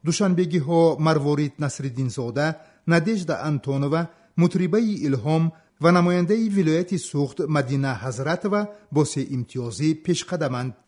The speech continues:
و خبری آخرین، خوشبخت قربان محمدوف، ورزشکار جوانی تاجیک، در جام اروپا اوید به جودو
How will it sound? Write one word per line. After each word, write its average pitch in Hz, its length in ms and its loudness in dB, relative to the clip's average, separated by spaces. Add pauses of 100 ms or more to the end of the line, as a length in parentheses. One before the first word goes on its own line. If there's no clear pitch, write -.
(160)
و 190 120 2
خبری 151 460 -4
آخرین، 127 600 -6 (320)
خوشبخت 202 600 -2 (140)
قربان 165 320 2
محمدوف، 151 600 -2
ورزشکار 165 680 -4
جوانی 135 460 -2
تاجیک، 139 440 -4 (400)
در 175 100 4
جام 185 240 2
اروپا 160 680 2
اوید 151 320 0
به 139 100 0
جودو 131 540 0